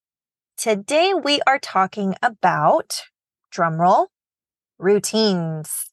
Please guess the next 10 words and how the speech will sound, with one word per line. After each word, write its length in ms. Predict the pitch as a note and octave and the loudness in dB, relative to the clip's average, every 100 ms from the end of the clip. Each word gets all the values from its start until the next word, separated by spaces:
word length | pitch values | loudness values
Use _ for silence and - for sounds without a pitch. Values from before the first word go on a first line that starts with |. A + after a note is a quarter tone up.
| _ _ _ | _ _ _
I 140 | - G#3 | -2 0
know, 160 | F#3 | 2
I 100 | E3+ | 2
know. 140 | D#3+ - - - - | 0 -8 -14 -20 -4
Doesn't 320 | E4+ F#4 F#4 | 0 2 2
sound 260 | E4 D4+ D4 | 0 0 2
very 260 | C4+ B3+ B3+ | 2 2 0
exciting, 520 | - G#3 F#3 F3 F3+ - - | 0 0 2 -2 -8 -16 -18
but 140 | D4+ D#4+ C#5+ D#5 | -10 -2 0 0
hopefully 460 | A4+ - G4+ G4 | -4 -2 0 0